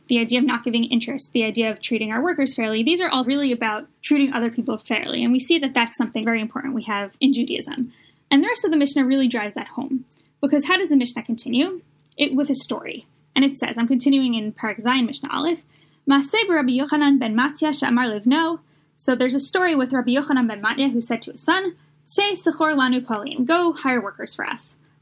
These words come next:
Halach upazak lahem mizonot. He went to the workers, and when he was making the agreement with the workers, he said, "I'd give you food." Uchshaba itzel aviv amar lo. So when the son went back to Rabbi Yochanan ben Matya, his father, the father said to the son,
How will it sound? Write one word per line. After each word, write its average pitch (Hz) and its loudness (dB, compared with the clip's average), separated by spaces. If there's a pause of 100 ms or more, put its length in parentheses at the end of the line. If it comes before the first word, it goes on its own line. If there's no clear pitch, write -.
Halach 359 2
upazak 277 0
lahem 240 0
mizonot. 226 -8 (260)
He 285 0
went 330 2
to 339 2
the 262 2
workers, 269 0
and 247 4
when 269 4
he 277 2
was 247 0
making 254 2
the 262 4
agreement 320 0
with 370 -8
the 415 -2
workers, 311 0
he 294 2
said, 247 -2
"I'd 226 -2
give 214 -2
you 214 -6
food." 233 -4 (760)
Uchshaba 311 2
itzel 294 0
aviv 240 0
amar 226 2
lo. - -4
So - 0
when 254 2
the 262 0
son 294 2
went 233 0
back 220 0
to 233 0
Rabbi 208 -4
Yochanan 208 -4
ben 208 -8
Matya, 208 -6
his 208 -12
father, 240 -4 (280)
the 254 0
father 247 2
said 226 -4
to 214 -6
the 233 -12
son, - -2